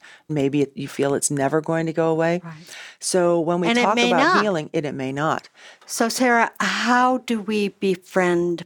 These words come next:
Speaker 2: pain then and not treat it like an enemy?
Speaker 1: Well, first is to, to kind of pull back from the battle lines and kind of say, "Well, okay, how is it possible that pain might be a positive force?"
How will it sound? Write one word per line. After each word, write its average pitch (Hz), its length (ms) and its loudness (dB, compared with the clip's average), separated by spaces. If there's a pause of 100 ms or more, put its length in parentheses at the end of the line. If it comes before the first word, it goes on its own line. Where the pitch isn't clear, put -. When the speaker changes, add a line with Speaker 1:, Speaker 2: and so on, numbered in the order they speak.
(100)
Speaker 2:
pain 160 600 0
then 151 520 0
and 165 240 0
not 175 300 2
treat 170 280 0
it 160 120 -2
like 165 240 0
an 156 100 0
enemy? 156 420 -2 (420)
Speaker 1:
Well, 214 140 2
first 254 440 0
is 214 160 0
to, 175 400 2 (280)
to 185 120 -2
kind 180 240 2
of 175 100 -6 (200)
pull 214 180 0
back 180 300 0
from 170 180 -2
the 165 60 0
battle 151 320 2
lines 131 400 -4 (420)
and 170 160 2
kind 180 320 2
of 175 100 2
say, 170 280 2
"Well, 160 220 2
okay, 147 480 -2 (880)
how 196 240 4
is 220 140 2
it - 120 -4
possible 170 500 2
that - 160 -4
pain 165 240 -2
might 151 240 -2
be 151 100 0
a 139 60 0
positive 131 500 0
force?" - 560 -4